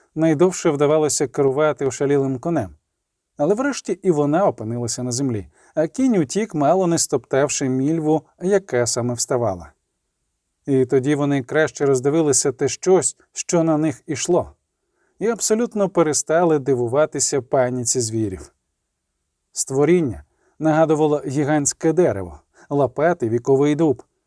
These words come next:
а може, воно й було дубом. Але дубом дуже нетиповим. Замість стояти собі десь на галявині серед падаючого листя і жолудів, замість дозволяти бігати по собі білкам та срати на себе коноплянкам,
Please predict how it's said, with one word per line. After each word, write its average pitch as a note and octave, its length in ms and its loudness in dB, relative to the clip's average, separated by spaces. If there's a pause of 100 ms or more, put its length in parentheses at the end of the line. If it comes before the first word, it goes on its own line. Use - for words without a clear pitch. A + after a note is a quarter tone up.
(140)
а C3+ 100 -8
може, A3+ 260 -4
воно F3 240 2
й F#3+ 60 0
було C#3+ 340 4
дубом. B2 440 -2 (640)
Але D3+ 420 -2 (260)
дубом D#3+ 540 2 (140)
дуже C#3 400 2
нетиповим. A#2+ 640 -4 (680)
Замість F3 400 0
стояти D#3+ 440 0
собі C3 260 -4
десь C3+ 260 0
на C3+ 80 -6
галявині C3+ 580 -2 (200)
серед C#3+ 380 -2
падаючого B2 640 -2
листя D#3+ 380 0
і A2 80 -2
жолудів, F#3 520 2 (420)
замість A3+ 420 0
дозволяти F3+ 600 2
бігати D3 520 -2
по C3 120 -6
собі C3+ 300 -2
білкам D3 540 0 (300)
та C#3 140 -6
срати C#3+ 480 0
на B2+ 120 -4
себе C#3+ 320 0
коноплянкам, F#3+ 720 -2